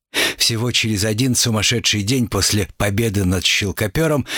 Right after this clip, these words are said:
ректор объявил кампус Академии вновь открытым.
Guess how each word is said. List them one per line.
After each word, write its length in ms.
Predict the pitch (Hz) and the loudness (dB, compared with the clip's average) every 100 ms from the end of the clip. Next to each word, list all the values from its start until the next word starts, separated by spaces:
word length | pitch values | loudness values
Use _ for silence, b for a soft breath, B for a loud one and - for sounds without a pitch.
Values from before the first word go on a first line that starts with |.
| B | B
ректор 560 | 120 139 165 - 143 135 | -2 0 -2 -2 -4 -2
объявил 500 | - 113 117 123 135 | -4 0 0 2 0
кампус 540 | - 151 147 127 131 - | 0 0 0 0 -2 0
Академии 720 | 123 110 110 120 147 143 135 | -4 -2 0 2 2 2 2
вновь 460 | 104 104 117 127 - | 2 2 0 -2 -4
открытым. 680 | - 98 - 82 71 73 - | -4 -4 -2 -2 -2 -4 -6